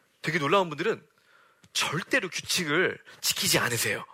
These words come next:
그냥 규칙보다는 내가 이기는 게 더 중요한 분들이 계세요. 심지어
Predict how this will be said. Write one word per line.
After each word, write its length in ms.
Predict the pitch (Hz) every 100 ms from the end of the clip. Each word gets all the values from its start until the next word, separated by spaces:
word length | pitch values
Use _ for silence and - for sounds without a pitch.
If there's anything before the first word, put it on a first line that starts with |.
| _ _ _ _ _ _ _ -
그냥 360 | - 170 208 - - -
규칙보다는 840 | 180 - - - 180 131 196 170 - _ _ - - - - _
내가 220 | - 156 214
이기는 460 | 135 208 - 440
게 80 | 339
더 120 | 330
중요한 320 | 131 139 156 123
분들이 180 | 104
계세요. 220 | 90 110 - -
심지어 380 | - 277 240 214